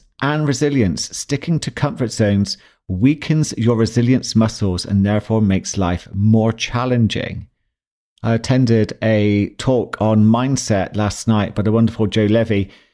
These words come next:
and he calls comfort zones familiar zones, which actually,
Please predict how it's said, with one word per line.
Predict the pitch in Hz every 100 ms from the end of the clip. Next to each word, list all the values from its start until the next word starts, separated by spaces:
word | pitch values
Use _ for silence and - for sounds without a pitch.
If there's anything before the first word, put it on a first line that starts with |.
| -
and | 117 123
he | - - 151 156
calls | - 143 131 117
comfort | - - - 170 - - 120
zones | - 107 101 101 - _ _ _ _ _
familiar | 110 107 110 113 104 98
zones, | 98 - - - - - - -
which | 98
actually, | - 151 - 139 151 147 143